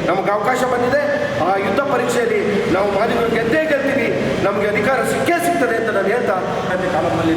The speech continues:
Speaker 2: ಬರೀಲೇಬೇಕು ಅಂತ ಹೇಳ್ಬಿಟ್ಟು ಈ ಸರಿ ಕಡ್ಡಾಯ ಮಾಡಿದ್ದಾರೆ. ಈಗ ಅದ್ರ ಜೊತೆಗೆ ಈಗ ಮುಂದಿನ ದಿನಗಳಲ್ಲಿ, ಈಗ ಮುಂದಿನ ವಾರದಲ್ಲಿ ಈಗ ಇದು ಮತ್ತೆ ಸಮೀಕ್ಷೆ ಸ್ಟಾರ್ಟ್ ಆಗ್ತದೆ. ಇದು ಆ ಸಮೀಕ್ಷೆನಲ್ಲಿ ನಾವು ಇವತ್ತು ಕಡ್ಡಾಯವಾಗಿ ಇವತ್ತು ಮಾದಿಗನ, ಛಲವಾದಿನ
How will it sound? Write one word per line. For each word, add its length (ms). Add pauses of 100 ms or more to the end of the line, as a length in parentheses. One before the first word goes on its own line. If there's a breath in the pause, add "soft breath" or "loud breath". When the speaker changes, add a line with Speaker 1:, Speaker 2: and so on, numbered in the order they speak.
(100)
Speaker 2:
ಬರೀಲೇಬೇಕು 540
ಅಂತ 140
ಹೇಳ್ಬಿಟ್ಟು 280
ಈ 80
ಸರಿ 200
ಕಡ್ಡಾಯ 280 (100)
ಮಾಡಿದ್ದಾರೆ. 360 (800)
ಈಗ 120
ಅದ್ರ 120 (100)
ಜೊತೆಗೆ 320
ಈಗ 80 (120)
ಮುಂದಿನ 240 (100)
ದಿನಗಳಲ್ಲಿ, 500
ಈಗ 100 (600)
ಮುಂದಿನ 240 (100)
ವಾರದಲ್ಲಿ 460
ಈಗ 100 (480)
ಇದು 140 (760)
ಮತ್ತೆ 180 (100)
ಸಮೀಕ್ಷೆ 360
ಸ್ಟಾರ್ಟ್ 240
ಆಗ್ತದೆ. 300
ಇದು 120 (760)
ಆ 20 (140)
ಸಮೀಕ್ಷೆನಲ್ಲಿ 560
ನಾವು 200
ಇವತ್ತು 280 (1120)
ಕಡ್ಡಾಯವಾಗಿ 560
ಇವತ್ತು 240 (840)
ಮಾದಿಗನ, 440 (420)
ಛಲವಾದಿನ 560